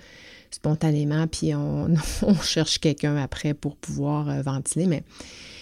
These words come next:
euh, c'est un peu dangereux pour un groupe, pour une famille, pour, euh, une entreprise, d'avoir ce type de communicateur-là. Et si tu réalises que tu fais ça à l'occasion, ben, sache que ça peut avoir des effets collatéraux sur, euh,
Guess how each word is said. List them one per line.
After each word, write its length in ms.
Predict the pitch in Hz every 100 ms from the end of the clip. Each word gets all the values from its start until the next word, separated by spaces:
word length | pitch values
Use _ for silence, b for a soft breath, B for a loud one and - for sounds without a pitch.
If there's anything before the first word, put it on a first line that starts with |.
| B -
euh, 220 | 147 143 143
c'est 160 | -
un 80 | 175
peu 160 | 214 294
dangereux 760 | 185 170 175 160 160 165 160 175
pour 360 | 165 170 165 156
un 180 | 139
groupe, 440 | 147 - - 131 -
pour 260 | 165 151
une 100 | 151
famille, 540 | 156 202 196 151 131 165
pour, 480 | - 156 151 156 147
euh, 160 | 135
une 160 | 135 143
entreprise, 680 | 143 - 214 - 160 160 156
d'avoir 280 | 147 165
ce 120 | - 151
type 200 | - -
de 80 |
communicateur-là. 840 | 156 147 143 151 147 - 131 131 - B B B B
Et 100 | 156
si 340 | - - 190 175
tu 320 | - 175 165 _ _ -
réalises 760 | 190 165 180 165 156 190 208 -
que 140 | 180
tu 140 | 156 -
fais 180 | -
ça 180 | 147 175
à 20 | 165
l'occasion, 500 | 156 131 127 170 220
ben, 140 | 151
sache 360 | - 180 196 -
que 220 | 160 175
ça 220 | - -
peut 320 | - 170 180 190 B B B B -
avoir 300 | 143 160 180
des 320 | 165 156 156
effets 460 | 156 - 151 156 -
collatéraux 800 | 180 160 139 - 135 - 147 170
sur, 520 | - - 151 147 147
euh, 120 | -